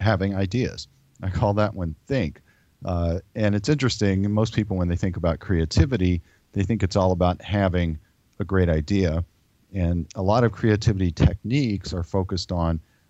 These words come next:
how to have more ideas. But based on the research, that's really only one out of the eight habits of mind.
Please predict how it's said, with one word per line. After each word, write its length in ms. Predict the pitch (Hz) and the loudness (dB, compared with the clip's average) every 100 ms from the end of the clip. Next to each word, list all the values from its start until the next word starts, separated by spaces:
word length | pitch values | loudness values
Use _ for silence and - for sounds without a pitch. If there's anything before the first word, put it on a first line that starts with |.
| _ - | _ -8
how 160 | 104 | -2
to 60 | 95 | 0
have 240 | 98 85 | 0 0
more 320 | 85 90 80 | -2 -2 -2
ideas. 580 | 71 76 73 95 76 67 - _ _ _ | -2 -2 0 0 0 -2 -10 _ _ _
But 320 | - 98 95 - _ _ _ _ | 2 4 4 2 _ _ _ _
based 260 | 117 139 131 | 0 2 2
on 100 | 101 | 2
the 80 | |
research, 720 | 95 165 180 107 90 85 - - _ | 0 0 0 0 0 0 -8 -16 _
that's 300 | 98 95 - | -6 -6 -4
really 200 | 113 98 | -2 -2
only 260 | 87 92 90 | -2 0 0
one 600 | 80 101 101 92 87 80 _ _ _ _ - | 0 2 2 2 0 -4 _ _ _ _ -6
out 120 | 85 | 0
of 100 | 85 | 0
the 140 | 90 85 | -2 -4
eight 300 | 98 110 98 98 | 0 2 0 -2
habits 380 | 98 90 80 - | -2 0 0 -4
of 60 | 80 | -4
mind. 400 | 85 73 60 | -2 -4 -6